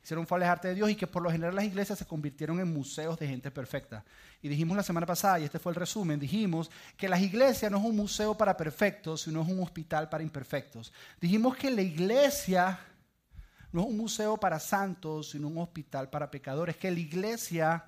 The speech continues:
no es un club social para aquellos que se sienten bien, sino es un hospital para aquellos que saben que necesitan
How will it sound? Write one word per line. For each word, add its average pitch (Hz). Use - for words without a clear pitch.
no 160
es 180
un 190
club 202
social 180
para 165
aquellos 160
que 175
se 156
sienten 147
bien, 127
sino 139
es 160
un 170
hospital 135
para 143
aquellos 110
que 113
saben 117
que 120
necesitan 107